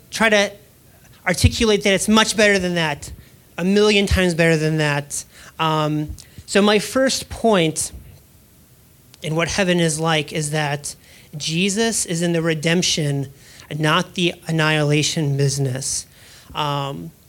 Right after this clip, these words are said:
as you saw on Easter, Jesus came back from death, and he still had his same body, but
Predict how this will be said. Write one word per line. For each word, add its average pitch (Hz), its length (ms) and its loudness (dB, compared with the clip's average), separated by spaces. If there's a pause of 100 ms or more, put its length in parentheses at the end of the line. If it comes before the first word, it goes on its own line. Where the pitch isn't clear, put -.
(300)
as 160 260 -6
you 175 80 -2
saw 175 240 0
on 170 140 0
Easter, 180 760 -4
Jesus 185 1000 -4 (1300)
came 160 300 -4
back 156 300 -4
from 180 300 -4
death, 160 500 -4 (360)
and 160 160 -4
he 165 260 -6
still 240 680 0
had 165 760 0 (280)
his 170 240 -2
same 190 720 0 (360)
body, 147 760 0 (1040)
but 175 200 0